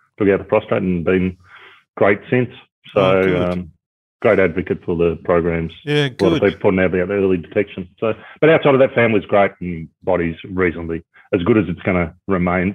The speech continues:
Speaker 1: for a while, I think.
Speaker 2: Yeah. Now, you're in the oil industry when you're in your playing days, so working, I,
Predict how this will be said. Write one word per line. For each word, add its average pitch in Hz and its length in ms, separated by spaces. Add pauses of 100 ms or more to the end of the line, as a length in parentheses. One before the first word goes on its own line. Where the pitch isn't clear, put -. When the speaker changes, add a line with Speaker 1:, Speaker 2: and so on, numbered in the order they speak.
Speaker 1:
for 165 80
a 135 60
while, 110 280
I 95 100
think. 123 260
Speaker 2:
Yeah. 113 300
Now, 139 140
you're 208 200
in 202 100
the 165 260
oil 180 320
industry 139 440
when 127 160
you're 123 300
in 131 140
your 120 100
playing 135 420
days, 101 420
so 131 120
working, 120 340
I, 110 120